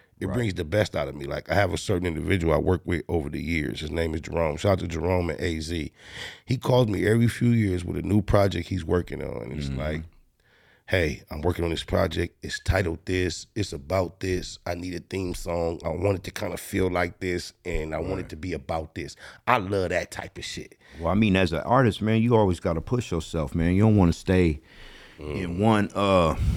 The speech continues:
Speaker 2: in one box. The thing about it is you gotta be willing to make mistakes and hits and misses,
Speaker 1: True.
Speaker 2: and, you know, and that, that adds to your growth and integrity as a, as an artist.
Speaker 1: Indeed.
Speaker 2: You know what I'm saying?
Speaker 1: Were you ever involved with the,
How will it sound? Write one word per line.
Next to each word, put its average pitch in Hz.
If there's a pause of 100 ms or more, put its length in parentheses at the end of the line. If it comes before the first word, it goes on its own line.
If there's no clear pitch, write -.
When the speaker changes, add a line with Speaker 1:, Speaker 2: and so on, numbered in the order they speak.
(260)
Speaker 2:
in 85
one 98
box. 104
The -
thing 107
about 98
it 92
is 80
you 87
gotta 87
be 80
willing 90
to 82
make 85
mistakes 85
and 67 (360)
hits -
and 71
misses, 90
Speaker 1:
True. 71
Speaker 2:
and, 67
you 85
know, 82
and 80
that, 95
that 98
adds 90
to 80
your 76
growth 87
and 76
integrity 80
as 69
a, -
as 69
an 64
artist. - (160)
Speaker 1:
Indeed. 73
Speaker 2:
You 65
know 71
what 73
I'm 71
saying? 76
Speaker 1:
Were 95
you 101
ever 90
involved 80
with 76
the, 64